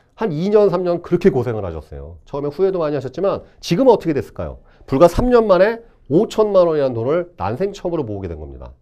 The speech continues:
그러니까 이분 생각이 바뀌었어요. 아, 이제 삼 년만 고생하면 일억이라도 또 뿐만, 이 저-, 저축보험뿐만 아니라 다른 걸로까지 포함하면은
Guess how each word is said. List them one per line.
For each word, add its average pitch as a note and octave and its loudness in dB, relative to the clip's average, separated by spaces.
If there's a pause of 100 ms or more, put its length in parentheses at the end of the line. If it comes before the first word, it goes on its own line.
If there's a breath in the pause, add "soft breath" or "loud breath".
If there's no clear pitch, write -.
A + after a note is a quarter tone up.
(320)
그러니까 A#3+ 2
이분 F#3 -2
생각이 F#3+ -2
바뀌었어요. F#2+ -10 (280 soft breath)
아, F#2 -6
이제 G#2+ -10
삼 C4 -10
년만 A#3+ 0
고생하면 C#3 -4 (380 soft breath)
일억이라도 C3 0
또 - -8
뿐만, G#3+ -2
이 D#3 -6
저-, A2+ -4 (120)
저축보험뿐만 B2+ -6
아니라 A#2 -4 (260 loud breath)
다른 F#3 -2
걸로까지 C#3+ -2
포함하면은 A2+ -6